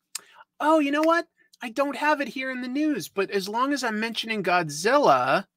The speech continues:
there is Godzilla Comics news, so I'll just, uh, focus on me. I forgot to put it in there. Marvel,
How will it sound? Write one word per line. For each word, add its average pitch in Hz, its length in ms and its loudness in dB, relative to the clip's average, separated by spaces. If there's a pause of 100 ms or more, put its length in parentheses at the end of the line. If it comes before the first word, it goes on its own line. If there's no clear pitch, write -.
(1200)
there 220 160 4
is 262 300 -4
Godzilla 160 520 0
Comics 147 480 -2
news, 147 260 -2
so 196 180 -2
I'll 202 140 0
just, 214 300 -8
uh, 214 220 4
focus 214 420 -2
on 226 120 -6
me. 233 340 -2
I 165 120 -8
forgot 160 500 -6
to 196 80 -12
put 147 240 -4
it 180 80 0
in 311 140 2
there. 147 260 0 (460)
Marvel, 208 840 8